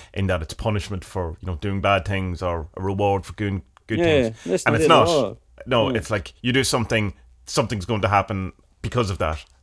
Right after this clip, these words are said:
Speaker 1: Karma.
Speaker 2: Yeah, yeah, yeah, yeah, yeah.
Speaker 1: That's it. Um, but the karma then thing is that, uh, uh, oh, it's sad. It's come back to the, the victim blaming thing we've talked about before, where we're trying to point at something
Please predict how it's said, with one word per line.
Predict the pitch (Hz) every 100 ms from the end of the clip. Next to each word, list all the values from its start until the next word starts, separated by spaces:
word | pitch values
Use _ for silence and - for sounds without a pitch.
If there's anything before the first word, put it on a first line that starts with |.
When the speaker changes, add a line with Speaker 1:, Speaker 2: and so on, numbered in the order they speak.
| -
Speaker 1:
Karma. | - 151 214
Speaker 2:
Yeah, | 160
yeah, | 170
yeah, | 160 156 147 147
yeah, | 98 - 131
yeah. | -
Speaker 1:
That's | 117 -
it. | 131 104 - - _ _ -
Um, | 104 101 95
but | 120 117
the | -
karma | - 135 123 120
then | 110 104
thing | 104 101
is | 87
that, | 101
uh, | 98 -
uh, | 95 92 -
oh, | 113 98 - - _ _ _ -
it's | -
sad. | 330 349
It's | -
come | 180
back | 233 302 -
to |
the, | 190 160 117
the | 139
victim | - 156 131 123
blaming | 120 113 98
thing | - 113 101
we've | 92
talked | 131 123 -
about | 101
before, | - 101
where | 92 104
we're | 98
trying | - - 131 135 127
to | - 117 104 98 - - - - - _ _ _ _
point | - 160 165 147
at | -
something | 147 117 - 107 101